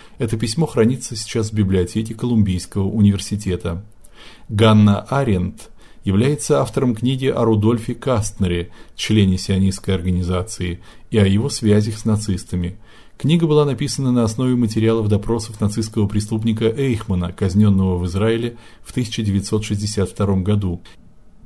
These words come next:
Как следует из показаний Эйхмана, он заключил с Кастнером соглашение о разрешении нелегального отъезда нескольких тысяч евреев в Палестину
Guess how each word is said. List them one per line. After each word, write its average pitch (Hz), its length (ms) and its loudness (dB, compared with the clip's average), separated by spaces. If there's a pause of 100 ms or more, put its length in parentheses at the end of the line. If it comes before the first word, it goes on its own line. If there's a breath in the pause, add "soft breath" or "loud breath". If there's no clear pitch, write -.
(120)
Как 104 160 0
следует 151 520 0
из 107 220 -2
показаний 92 680 2
Эйхмана, 131 720 0
он 123 180 2
заключил 139 460 -2
с - 80 -12
Кастнером 123 480 0
соглашение 110 720 2
о 110 140 -2
разрешении 104 580 2
нелегального 104 680 4
отъезда 101 420 0
нескольких 95 640 -2
тысяч - 380 -8
евреев 98 460 -2
в - 40 -18
Палестину 110 720 -2